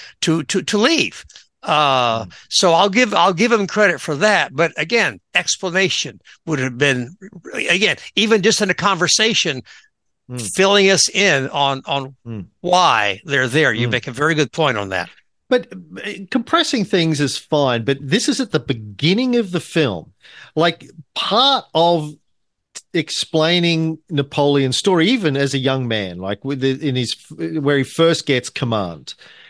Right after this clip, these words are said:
Speaker 1: Mm-hmm.
Speaker 2: I think you have to tell the story that he was brilliant, strategically brilliant from the get-go, and he was surrounded by morons too. That's the
Speaker 1: Yeah.
Speaker 2: other part of the story. They
Speaker 1: Exactly.
Speaker 2: did touch a little bit upon that, that,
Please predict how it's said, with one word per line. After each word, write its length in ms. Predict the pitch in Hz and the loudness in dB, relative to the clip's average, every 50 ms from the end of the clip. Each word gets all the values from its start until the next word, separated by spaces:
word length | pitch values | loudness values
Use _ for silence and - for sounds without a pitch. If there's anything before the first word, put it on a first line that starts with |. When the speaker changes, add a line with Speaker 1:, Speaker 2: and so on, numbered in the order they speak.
| - - _ | -20 -14 _
Speaker 1:
Mm-hmm. 200 | - 127 123 127 | -6 -4 -2 0
Speaker 2:
I 100 | 165 170 165 | 0 0 0
think 260 | - 277 262 226 185 | 0 -2 -2 0 0
you 120 | 165 151 | 0 0
have 420 | 143 - - - - 254 277 - - | 0 -2 -4 -6 -4 -4 -4 -4 -4
to 80 | 226 | -6
tell 260 | 185 - - 175 156 135 | -4 0 2 2 2 2
the 100 | 131 123 | 2 0
story 600 | - - - 165 196 196 160 131 120 117 117 113 | -2 -2 -2 0 2 2 2 2 2 0 0 0
that 380 | 113 127 123 123 123 123 - _ _ _ _ _ - - _ _ _ | 0 0 2 0 0 -2 -6 _ _ _ _ _ -20 -20 _ _ _
he 160 | - 190 226 | 0 0 2
was 320 | 240 220 220 185 156 139 123 | 2 2 2 2 2 0 -4
brilliant, 720 | 107 101 98 127 151 196 240 240 185 156 143 143 151 - - - | -8 -8 -4 0 2 4 4 4 4 2 0 -2 -4 -6 -6 -4
strategically 840 | - - - 185 - - - 269 277 247 254 226 - - 175 156 | -4 -2 -2 -4 -2 0 0 2 2 2 0 -2 -2 0 0 0
brilliant 680 | 147 120 98 123 139 143 139 127 117 113 113 117 - - | 0 0 -2 0 2 2 2 2 0 -4 -6 -8 -12 -8
from 220 | - - 135 123 120 | -4 -4 -2 0 0
the 80 | 120 98 | -2 -2
get-go, 840 | 101 92 135 135 131 - _ - 127 110 101 95 95 95 95 98 95 - - - - - - - | -2 0 0 0 0 0 _ -2 0 0 2 2 0 0 -2 -4 -6 -10 -14 -20 -20 -20 -6 -2
and 160 | 170 175 202 | 0 0 2
he 60 | 214 | 2
was 200 | 202 208 202 - | 2 2 2 2
surrounded 460 | - 220 202 208 226 233 226 202 170 143 | 4 4 4 4 4 4 2 2 0 2
by 160 | 165 147 139 | 2 0 2
morons 720 | 135 135 135 131 127 113 98 85 80 - - - - - | 0 0 0 0 0 -2 -4 -6 -10 -12 -14 -12 -10 -6
too. 240 | - - 156 113 92 | -2 0 0 0 0
That's 280 | 85 131 143 139 - - | 0 0 -2 -2 0 0
the 80 | 135 | 0
Speaker 1:
Yeah. 100 | 127 127 | 0 0
Speaker 2:
other 100 | 120 120 | 0 -4
part 300 | - - 120 110 107 101 | -6 -4 -4 -2 -2 -4
of 40 | 92 | -6
the 100 | 101 101 | -8 -8
story. 420 | - - - 131 107 92 90 - - - - - - - | -6 -6 -4 -4 -6 -6 -8 -12 -18 -20 -20 -20 -6 0
They 100 | - 226 | 0 2
Speaker 1:
Exactly. 360 | - 202 - 294 180 190 185 - | 2 2 2 2 2 2 0 0
Speaker 2:
did 20 | 202 196 | 0 0
touch 120 | - - | 0 0
a 40 | 165 | 0
little 360 | 156 151 165 196 220 202 180 | 2 2 2 2 2 2 0
bit 200 | 156 147 156 135 | 0 0 0 0
upon 320 | 135 135 - 135 120 113 110 | 0 0 -2 -2 -2 -2 -2
that, 320 | 110 107 110 117 113 - | -2 -2 0 -2 -2 -2
that, 300 | - 117 117 113 107 - | -2 -2 0 0 -2 -6